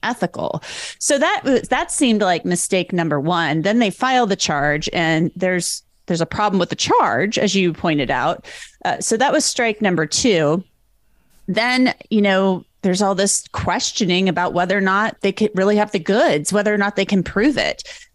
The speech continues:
Then there, there's, uh, challenges to Andrea Reeb, the special prosecutor, being on the case because of a conflict of interest.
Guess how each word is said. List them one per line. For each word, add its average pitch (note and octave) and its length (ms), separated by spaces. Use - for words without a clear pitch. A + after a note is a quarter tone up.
Then G#3 280
there, G#3+ 340
there's, F#3+ 400
uh, D#3+ 220
challenges F#3+ 640
to F3 100
Andrea E3+ 400
Reeb, F#3 380
the E3+ 60
special E3+ 320
prosecutor, F#3+ 600
being F#3 220
on E3+ 100
the D#3+ 80
case F#3 400
because F3+ 240
of F#3 60
a - 40
conflict E3+ 480
of E3+ 100
interest. A3+ 600